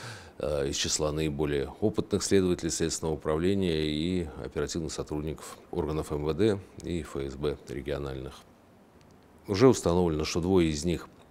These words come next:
э, ранее привлекались, э, к уголовной ответственности за совершение аналогичных преступлений, э, и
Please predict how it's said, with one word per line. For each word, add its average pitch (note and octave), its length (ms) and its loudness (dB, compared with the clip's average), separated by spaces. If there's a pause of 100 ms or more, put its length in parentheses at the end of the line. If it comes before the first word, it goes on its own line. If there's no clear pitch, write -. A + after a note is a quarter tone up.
э, C#2+ 340 -6
ранее E2+ 240 2
привлекались, F2+ 800 4
э, D#2+ 440 -2
к - 60 -12
уголовной F2+ 400 4
ответственности E2 520 -2
за E2+ 60 -2
совершение E2+ 500 -2
аналогичных E2+ 600 0
преступлений, D#2+ 840 -4 (760)
э, C#2+ 680 0
и E2+ 360 2